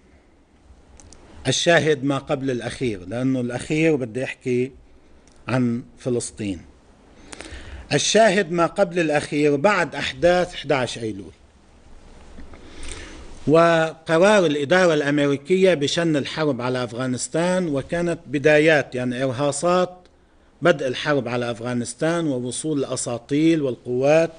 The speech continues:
الأمريكية، والتهديد أيضًا باحتلال العراق بعد الانتهاء من أفغانستان. تذكرون في تلك المرحلة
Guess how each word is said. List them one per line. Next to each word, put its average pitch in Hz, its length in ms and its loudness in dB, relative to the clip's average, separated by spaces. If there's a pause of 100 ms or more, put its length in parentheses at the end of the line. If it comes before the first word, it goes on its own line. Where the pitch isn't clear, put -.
الأمريكية، 131 880 0 (1000)
والتهديد 185 680 4
أيضًا 180 280 4
باحتلال 156 760 2
العراق 175 560 2 (880)
بعد 156 280 4
الانتهاء 143 680 0
من 131 140 -4
أفغانستان. 110 680 -8 (640)
تذكرون 180 680 2 (2500)
في 151 340 4
تلك 175 320 0
المرحلة 175 760 2